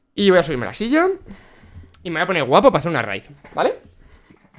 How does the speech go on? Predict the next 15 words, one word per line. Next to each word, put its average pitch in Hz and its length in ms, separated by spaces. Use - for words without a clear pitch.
Somos 330 280
gente 269 220
muy 233 140
de 143 120
raid 98 240
nosotros. - 380
Nos 120 140
gusta, 175 300
nos 131 120
gusta 208 220
el 123 60
tema 117 160
de 104 60
las 98 140
raids. 104 320